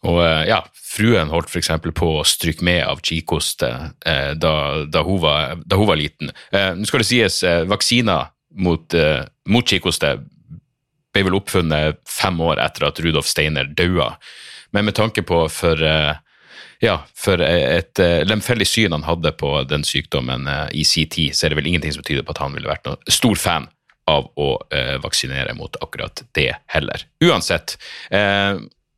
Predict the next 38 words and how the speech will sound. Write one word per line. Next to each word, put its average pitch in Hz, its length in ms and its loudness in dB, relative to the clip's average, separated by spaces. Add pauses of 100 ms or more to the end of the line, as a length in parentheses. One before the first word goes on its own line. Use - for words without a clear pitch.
(320)
så 147 100 2
jeg 131 60 0
burde 143 180 2
prate 120 580 2
litt 110 220 -2
mer 107 160 4
om 104 60 -2
det. 98 80 2
Jeg 101 80 2
bur-, 107 100 2
jeg 101 80 2
burde 101 180 -2
pra-, 90 220 2
jeg, 90 140 0
jeg, 80 220 -2 (160)
jeg, 90 160 -2 (220)
jeg 92 140 -4
burde 92 140 2
prate 87 320 -2
litt 78 140 -4
om 76 140 -4
antroposofiske, 76 1080 -2 (1040)
eh, 78 120 4
medisin 87 460 2
med 123 80 2
Markus, 123 340 0
for 92 100 0
å 90 40 4
høre 92 120 4
hva 87 120 -2
han - 20 -4
synes 87 220 -2
om 87 40 -2
det, 95 120 2
men 92 80 0
det, 80 100 2
men, 98 240 2
eh, 92 380 2